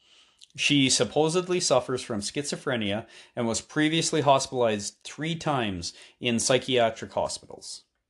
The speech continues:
Um, so a little bit, uh, about her. Um, after graduating from high school, she arrived in Moscow and entered the Moscow State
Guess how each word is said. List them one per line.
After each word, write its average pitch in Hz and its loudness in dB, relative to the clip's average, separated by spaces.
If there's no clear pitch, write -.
Um, 117 4
so 143 2
a 131 6
little 147 4
bit, 147 2
uh, 131 4
about 127 2
her. 123 2
Um, 120 0
after 156 4
graduating 151 4
from 110 -6
high 156 0
school, 160 -2
she 143 0
arrived 120 6
in 110 -2
Moscow 135 2
and 120 -4
entered 123 0
the 113 6
Moscow 139 2
State - -4